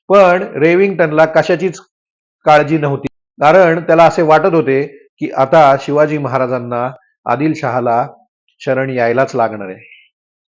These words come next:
लांब पल्ल्याच्या तोफा पन्हाळगडावरून आग ओकू लागल्या. जोहरने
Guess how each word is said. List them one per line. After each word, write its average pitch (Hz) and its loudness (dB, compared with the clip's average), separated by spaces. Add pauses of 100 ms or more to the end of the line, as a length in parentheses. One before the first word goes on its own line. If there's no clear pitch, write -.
(1300)
लांब 170 2
पल्ल्याच्या 190 2
तोफा 175 4 (320)
पन्हाळगडावरून 185 4
आग 170 6
ओकू 170 2
लागल्या. 131 2 (720)
जोहरने 165 2